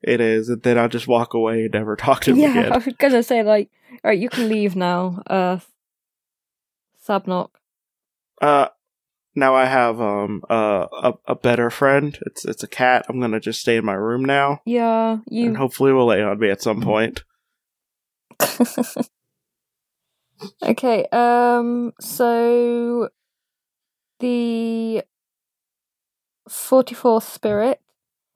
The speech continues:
Speaker 2: is, uh, called Shan, also known as Shax or Shaz or Shas. Uh, so you can decide whatever you want to call him, I guess. Um,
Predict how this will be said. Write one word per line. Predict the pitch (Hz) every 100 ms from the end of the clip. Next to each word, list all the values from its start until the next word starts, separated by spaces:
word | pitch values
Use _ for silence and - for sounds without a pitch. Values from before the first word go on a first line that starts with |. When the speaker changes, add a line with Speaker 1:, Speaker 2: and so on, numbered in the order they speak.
| _
Speaker 2:
is, | 220 220 226 208 - -
uh, | 214 202 196 196 202 202 - _ _
called | 226 208
Shan, | - - 233 226 220 220 220 - _ _ _
also | - 247 - 233
known | 226 220 208
as | 214 208
Shax | - 240 226 - - - -
or | 202
Shaz | 202 - - 196 190 190 202 - _ _ _ _
or | 208
Shas. | 226 - 233 208 240 - - - _ _ _ _ _ _ _ _
Uh, | - 220 214 214
so | 208
you | 214
can | 196 196
decide | 190 202 208 185
whatever | 185 - 190
you | 190 185
want | 175
to | -
call | - 185 185
him, | 185
I |
guess. | 180 180 208 - - -
Um, | 196 190 190 196 202